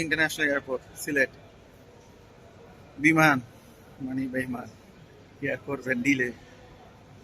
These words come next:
শুনলাম কাহিনী, কেন ডিলে। গতকাল একটা দুর্ঘটনা ঘটছে বিমানে, ওসমানী ইন্টারন্যাশনাল এয়ারপোর্টে, নিউজে বলে দিছে। বোর্ডিং ব্রিজের যে গাড়িটা, ওটা ড্রিমলাইনারের একটা ইঞ্জিনে যে হিট করছে।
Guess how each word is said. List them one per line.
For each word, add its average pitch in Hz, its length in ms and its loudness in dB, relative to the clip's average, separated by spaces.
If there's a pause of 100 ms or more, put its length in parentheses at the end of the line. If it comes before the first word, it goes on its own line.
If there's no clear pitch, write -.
(500)
শুনলাম 170 360 2 (220)
কাহিনী, 156 280 2 (180)
কেন 151 120 2 (120)
ডিলে। 147 200 2 (1300)
গতকাল 151 380 0
একটা 151 180 -8
দুর্ঘটনা 151 420 -2
ঘটছে 151 260 -4 (360)
বিমানে, 139 320 0 (580)
ওসমানী 143 320 -2
ইন্টারন্যাশনাল 135 360 -2
এয়ারপোর্টে, 131 300 2 (200)
নিউজে 147 280 2
বলে 139 180 4
দিছে। 156 220 2 (760)
বোর্ডিং 143 280 4
ব্রিজের 151 280 2
যে 147 120 2
গাড়িটা, 143 280 8 (320)
ওটা 127 200 2 (720)
ড্রিমলাইনারের 147 600 6
একটা 160 160 -4
ইঞ্জিনে 151 260 2
যে 147 100 8
হিট - 160 -14
করছে। 156 240 0